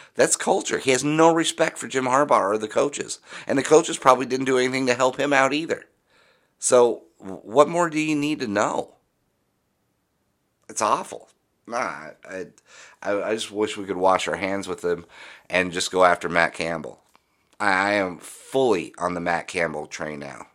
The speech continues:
I just, I, I want to believe that he could be the guy. So, um, that's really about it, guys. Uh, sorry I had to cancel the, I had to push back the episode till tonight. Um, but I really appreciate you guys.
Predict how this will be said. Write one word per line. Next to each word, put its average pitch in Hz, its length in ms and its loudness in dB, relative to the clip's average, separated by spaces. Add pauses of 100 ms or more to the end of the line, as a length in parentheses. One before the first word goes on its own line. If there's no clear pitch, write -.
(160)
I 87 120 -8
just, 87 440 -6 (480)
I, 90 220 2 (120)
I 87 200 -8
want 90 640 -4
to 98 100 -16
believe 87 480 -8
that 80 140 -6
he 85 180 -14
could 69 300 -16 (200)
be 82 160 -10
the 78 100 -10
guy. 73 340 -14 (500)
So, 90 580 -2 (100)
um, 87 500 -6 (300)
that's - 140 -14
really 196 160 2
about 160 220 4
it, 165 100 -6
guys. 95 380 -2
Uh, 87 400 0 (640)
sorry 127 520 -2
I 98 100 -4
had 104 120 2
to 95 180 -2
cancel 104 460 -8
the, 87 320 -4 (100)
I 90 120 -2
had 92 200 2
to 85 60 -4
push 90 260 -6
back 87 260 -4
the 85 100 -8
episode 82 380 -8
till 76 160 -8
tonight. 101 420 -4 (720)
Um, 92 240 2
but 87 100 2
I 85 60 2
really 95 340 0
appreciate 98 720 -8
you 92 100 -16
guys. 85 460 -4